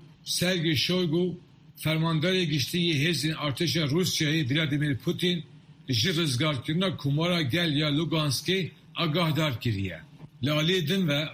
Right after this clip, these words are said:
valiyê herêma ku dikeve ser sinûrê Ukraynayê ew rû yekşemê got, di rêza teqînên bi hêz da li bajarê Belgrodê sê kes mirine.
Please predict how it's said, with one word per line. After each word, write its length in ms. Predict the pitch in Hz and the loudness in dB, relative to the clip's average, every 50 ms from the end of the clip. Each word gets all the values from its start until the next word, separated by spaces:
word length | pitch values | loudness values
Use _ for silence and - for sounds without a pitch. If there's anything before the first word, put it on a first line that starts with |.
| 131 123 | -2 -2
valiyê 400 | 127 143 143 135 151 185 196 185 151 139 | 0 0 2 2 2 2 2 2 2 2
herêma 460 | 143 151 160 185 185 175 170 156 - | 2 2 2 2 2 2 0 0 0
ku 180 | - 160 151 131 | -2 -2 -2 0
dikeve 400 | 143 - - 165 165 180 180 165 | -2 -2 0 0 0 0 0 0
ser 220 | - - 175 175 | 0 0 0 0
sinûrê 440 | 151 - - 165 170 180 185 180 175 | 0 0 0 0 0 0 2 0 0
Ukraynayê 760 | 156 156 156 117 - - 165 175 180 170 147 131 131 139 - - - 139 175 | 0 0 -2 -2 0 0 0 2 2 2 2 2 2 0 0 -2 -2 0 0
ew 60 | 180 165 | 0 2
rû 80 | 165 156 | 2 0
yekşemê 580 | 139 139 151 143 117 - - 170 170 160 156 131 | 2 2 2 0 0 0 0 0 0 0 0 0
got, 200 | 117 139 175 170 170 - - - - - - | 0 0 0 -2 -4 -8 -18 -20 -12 -6 -4
di 40 | 156 | -2
rêza 460 | 139 151 - - 147 170 175 147 - | 0 0 0 0 0 0 0 -2 0
teqînên 560 | - 151 - - - 180 180 180 185 180 165 131 - - | -2 -2 -2 0 0 0 0 2 2 0 0 -2 -2 0
bi 40 | 151 | 0
hêz 480 | 123 120 147 180 185 180 156 120 107 | 2 2 2 2 2 0 0 -2 0
da 280 | 131 127 139 147 - - - | 0 0 0 -2 -4 -4 -4
li 100 | 120 139 | -2 -2
bajarê 720 | 131 117 139 139 135 120 - 165 170 160 160 165 165 147 - - - - - - - 110 104 | 0 0 0 0 0 0 0 0 2 2 2 2 0 0 -4 -8 -14 -20 -16 -8 -6 -4 -2
Belgrodê 840 | 147 156 156 151 139 120 117 135 165 180 175 131 135 139 147 151 123 - - - - - - - | 0 0 0 0 0 0 2 2 2 2 0 2 2 0 0 0 -2 -6 -12 -18 -20 -20 -12 -8
sê 380 | - - - - 190 208 185 | -4 -2 0 0 0 0 0
kes 400 | - - 143 151 165 151 - - | 0 0 0 0 0 0 0 0
mirine. 400 | 143 139 135 127 123 110 95 - | 0 0 2 2 0 0 -2 -4